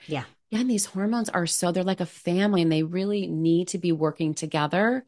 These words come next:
Speaker 2: Well, not all families work well together.
Speaker 1: <laughs>
Speaker 2: I guess that's true of our hormones too. They don't always work well together.
Speaker 1: Right.
Speaker 2: But in a really, like,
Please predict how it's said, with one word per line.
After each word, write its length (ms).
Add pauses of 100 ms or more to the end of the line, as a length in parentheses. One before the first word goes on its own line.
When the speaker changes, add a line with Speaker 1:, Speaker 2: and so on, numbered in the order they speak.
(100)
Speaker 2:
Well, 100
not 160
all 100
families 360
work 180
well 140
together. 420
Speaker 1:
<laughs> 40
Speaker 2:
I 500
guess 160
that's 280
true 220
of 60
our 140
hormones 480
too. 120
They 120
don't 140
always 280
work 180
well 160
together. 220
Speaker 1:
Right. 480
Speaker 2:
But 140
in 100
a 100
really, 380
like, 340